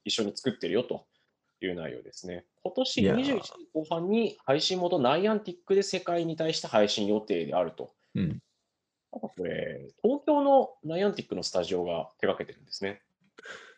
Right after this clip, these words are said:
Speaker 2: ああ、そうですね。まあ、これちょっと、もぐらが拾ったかどうか覚えてないんですけれども、まあ、ナイアンティックって、まあ、シリコンバレーの方にある会社ですよね。
Speaker 1: はい。
Speaker 2: で、まあ、基本的にはそちらに本社があってってことなんですけど、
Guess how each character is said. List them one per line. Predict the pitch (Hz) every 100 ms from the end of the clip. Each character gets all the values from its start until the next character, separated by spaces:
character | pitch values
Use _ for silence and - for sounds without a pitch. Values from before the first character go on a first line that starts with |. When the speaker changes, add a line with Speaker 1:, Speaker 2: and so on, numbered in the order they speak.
| -
Speaker 2:
あ | 107 101
あ、 |
そ | 95 185
う |
で | 92
す | - 82
ね。 | 92 92
ま | 110
あ、 |
こ | 147
れ | 151
ち |
ょ | 214
っ |
と、 | 123 92 -
も | 104 117 113
ぐ | 135
ら | 147
が | 143
拾 | 135 139
っ | 139
た | 147
か | 120
ど | 92
う | -
か | 85
覚 | 82 95
え |
て | 92
な | 85
い |
ん | 80
で |
す | 73 -
け | 73
れ |
ど | 71
も、 | - 80 76 73 110
ま | 123
あ、 |
ナ | 123
イ | 160
ア |
ン |
テ | 180
ィ | -
ッ |
ク | -
っ |
て、 | - - 80 76
ま | 80 104
あ、 |
シ | 92 110
リ | 107
コ | 113
ン | 110
バ | 110
レ | 95 82
ー | 76
の | 73
方 | 82 73
に | 71
あ | 73
る | 71 -
会 | - 71
社 | 71 - - 73 - -
で | -
す | -
よ | 76
ね。 | 87 110 131 - - - _
Speaker 1:
は | - -
い。 | -
Speaker 2:
で、 | 120 117 117 113 113
ま | 123 85
あ、 | 85
基 | 98
本 | 98
的 | 104 123
に | 143
は |
そ | 143 -
ち | 90
ら | 85
に |
本 | 82 92 82
社 | - 78
が | 78 73
あ |
っ | 73 -
て | 110
っ | 113
て | 104
こ | - 80
と | 85
な | 78
ん |
で | 73
す | -
け | 85
ど、 | 95 92 78 -